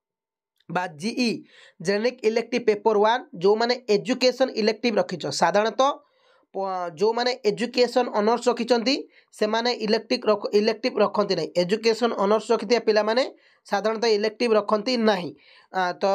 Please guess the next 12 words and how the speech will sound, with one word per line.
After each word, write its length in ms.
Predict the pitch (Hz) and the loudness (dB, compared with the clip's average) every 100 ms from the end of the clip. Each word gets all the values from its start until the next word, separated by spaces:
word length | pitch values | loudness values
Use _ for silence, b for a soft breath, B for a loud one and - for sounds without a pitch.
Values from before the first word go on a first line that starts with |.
| 196 | 0
ଯୋଉମାନେ 400 | 175 220 247 269 262 | 0 0 2 0 0
ଏଜୁକେସନ୍ 500 | 208 240 247 240 254 | -2 0 0 0 0
ଅନର୍ସ 280 | 240 240 240 | 2 0 0
ରଖିନ, 280 | 240 247 247 285 480 | -2 0 2 0 0
ଅଲଗା 260 | 208 208 233 | 0 0 0
ଯେକୌଣସି 540 | 185 226 233 233 233 226 | 2 0 2 0 0 0
ବି 60 | |
ଅନର୍ସ 280 | 220 220 226 233 | 0 0 0 0
ରଖିଛ, 260 | 214 220 269 494 b b b | 0 0 0 -2 b b b
ସେଇମାନେ 400 | - 220 233 226 | 0 2 2 2
ଇଲେକ୍ଟିଭ୍ 400 | 214 220 214 220 | 2 0 -2 0
ରଖିପାରିବ 440 | 214 226 226 226 | 0 0 2 2